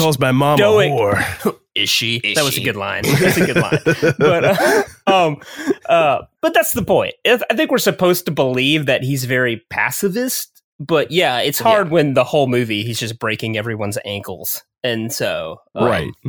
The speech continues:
Speaker 2: like,
Speaker 1: Yeah.
Speaker 2: literally, not on a basketball court, like, literally
Speaker 1: No,
Speaker 2: grabbing
Speaker 1: guys,
Speaker 2: their feet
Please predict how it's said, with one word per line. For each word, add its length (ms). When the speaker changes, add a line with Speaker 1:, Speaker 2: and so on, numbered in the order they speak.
Speaker 2:
like, 160
Speaker 1:
Yeah. 140
Speaker 2:
literally, 580
not 140
on 100
a 60
basketball 460
court, 260
like, 160
literally 480
Speaker 1:
No, 100
Speaker 2:
grabbing 180
Speaker 1:
guys, 200
Speaker 2:
their 100
feet 80